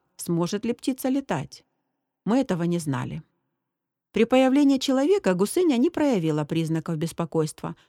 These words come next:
словно понимала, зачем шёл к ней человек. Гусак же повёл себя агрессивно. Запрыгал вокруг бригадира с растопыренными крыльями, хватал его клювом за ноги. Кто-то из буровиков вышел из барака и палкой отогнал драчуна.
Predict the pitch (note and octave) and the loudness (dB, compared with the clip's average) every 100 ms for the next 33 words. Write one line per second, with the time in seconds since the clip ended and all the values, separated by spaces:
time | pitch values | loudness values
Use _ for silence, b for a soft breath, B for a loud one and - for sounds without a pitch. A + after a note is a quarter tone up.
0 | b A3+ A#3 B3+ C4+ C#4+ D4+ G3 D#3+ D#3+ | b 2 4 4 4 4 4 4 2 -2
1 | E3 - D#3 - F3 D#3 E3+ D3+ - E3 | -4 -2 -4 -2 -4 -4 -6 -6 -4 -4
2 | D#3 D#3 - _ _ _ _ - D3+ D#3+ | -4 -6 -12 _ _ _ _ -10 -6 -2
3 | E3+ G#3+ C#4 D#4 C4 E3+ C#3+ - E3 F3 | 2 4 4 0 0 0 -2 -2 -2 0
4 | F#3+ B3+ - D#3+ D3+ D3+ E3+ _ _ _ | 0 -2 -2 -4 -4 -6 -10 _ _ _
5 | - D#3+ F3+ A3 B3 F#3+ E3 E3 F3+ A3+ | -6 0 2 4 4 4 2 0 0 0
6 | E3 E3+ E3+ E3 C4 C#4 C4+ F3 F3 F3+ | 0 0 0 0 0 0 -2 -6 -2 -2
7 | - A3+ F3+ D#3+ D3+ D#3+ F3+ A#3 D#3+ B2+ | 2 2 2 0 -2 -2 -2 0 0 -2
8 | E3 - _ _ - F#3+ F#3+ C#4 A#3+ G3 | -8 -14 _ _ 2 4 6 6 6 2
9 | F#3 F#3 A3+ A#3+ F3 G3+ G3 F#3 C#3+ D3+ | 2 2 2 2 0 0 0 -2 -2 -6
10 | E3+ _ _ _ _ - A3+ A3+ A#3 A3+ | -10 _ _ _ _ 0 2 4 4 2
11 | G#3 A3+ A3+ B3 G4+ G4+ E3 F#3 - E3+ | 2 2 2 2 0 0 -2 -2 0 -2
12 | E3+ E3+ G3+ D#4 D#4 D4+ _ - D4 G#3+ | 0 0 2 2 0 -6 _ -16 2 4
13 | E3 D#3+ D#3+ D3+ E3 E3 A3+ G3 F3 - | 4 2 -6 -4 -4 0 0 0 -4 -4
14 | F3 D3 D#3 | -6 -6 -8